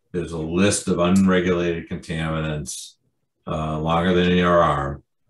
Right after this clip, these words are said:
that for which there are not federal standards yet, that have been released into the environment, potentially at the base, potentially in other locations, um, from a wide variety of uses.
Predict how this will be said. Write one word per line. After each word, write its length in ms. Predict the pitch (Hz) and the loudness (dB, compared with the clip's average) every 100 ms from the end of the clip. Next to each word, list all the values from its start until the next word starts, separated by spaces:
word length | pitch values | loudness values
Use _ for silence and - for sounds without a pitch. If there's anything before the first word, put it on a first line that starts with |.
| _ _ _ | _ _ _
that 640 | 85 80 78 78 78 76 - - _ | -4 -2 0 0 -2 -6 -12 -20 _
for 180 | - 85 | -4 -2
which 240 | 85 - | -2 -2
there 120 | 90 | -2
are 120 | 80 80 | -2 -2
not 400 | 80 90 - - | 0 0 0 -2
federal 300 | 85 78 73 | -6 -6 -10
standards 600 | - 73 71 71 69 76 | -8 -8 -6 -8 -10 -8
yet, 320 | 71 71 - _ _ _ _ _ | -6 -6 -10 _ _ _ _ _
that 220 | - 78 | -6 -4
have 220 | 78 78 78 | -4 -4 -4
been 140 | 80 | -2
released 420 | 78 85 95 - | 0 2 2 2
into 180 | 95 80 | 0 0
the 120 | 80 | -4
environment, 680 | 76 76 73 73 73 73 71 _ | -2 -2 -2 -2 -4 -6 -8 _
potentially 500 | _ 82 78 87 80 | _ -10 -6 -4 -2
at 160 | 82 - | -4 -4
the 80 | |
base, 580 | 85 85 85 80 - - _ _ _ _ _ | -4 -2 0 -2 -6 -12 _ _ _ _ _
potentially 460 | - 90 78 90 82 | -6 -4 -4 -4 -4
in 80 | 80 | 0
other 240 | 87 90 | 2 2
locations, 1000 | 82 76 - 80 76 78 73 71 - - _ _ _ | 2 -2 -2 -4 -4 -6 -8 -8 -12 -18 _ _ _
um, 640 | 92 78 78 78 76 76 73 _ _ _ _ | -8 -4 -2 -2 -4 -6 -10 _ _ _ _
from 200 | 90 80 | -4 -2
a 160 | 76 | -2
wide 460 | 78 87 92 98 92 | -2 2 4 4 2
variety 420 | 82 80 80 78 | 0 -2 -2 -4
of 120 | 73 | -6
uses. 640 | 78 80 - 69 64 - | -6 -6 -8 -10 -12 -16